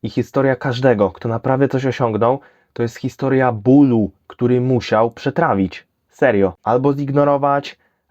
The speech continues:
albo przeżyć, albo przekuć. I czy cierpienie to naprawdę konieczny warunek do wzrostu? Czy tylko romantyczna bzdura? Czy to musi boleć? A może sobie po prostu wmawiamy, że to cierpienie jest takie szlachetne, żeby po prostu nasze łzy miały jakikolwiek sens?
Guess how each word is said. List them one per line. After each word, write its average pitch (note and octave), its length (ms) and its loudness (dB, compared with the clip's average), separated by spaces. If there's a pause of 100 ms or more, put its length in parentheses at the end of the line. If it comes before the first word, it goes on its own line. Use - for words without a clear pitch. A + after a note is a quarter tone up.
albo C3 320 0
przeżyć, B2+ 680 0
albo G#2+ 320 0
przekuć. G#2 580 -2
I G#2 40 -8
czy B2+ 140 -4
cierpienie C3+ 440 0
to C#3 80 -6
naprawdę B2 520 -2
konieczny A2+ 440 -2
warunek G#2+ 360 0
do G#2 80 0
wzrostu? G#2 500 0
Czy B2+ 60 -4
tylko C3+ 300 0
romantyczna B2+ 520 0
bzdura? G2 480 0 (340)
Czy G#2 140 -6
to G2+ 120 -2
musi C3 340 0
boleć? B2+ 640 0
A A2 80 -4
może B2+ 240 0
sobie C#3+ 200 2
po C3+ 60 -4
prostu C#3+ 300 -2
wmawiamy, E3 420 2
że B2 120 0
to A#2 120 0
cierpienie B2 440 0
jest A#2 200 2
takie B2 260 -4
szlachetne, A#2+ 720 -2 (260)
żeby A2+ 300 0
po B2 120 -4
prostu - 300 -4
nasze C3+ 240 -2
łzy C#3 220 2
miały G2+ 260 4
jakikolwiek G2 560 -2
sens? F#2 240 -8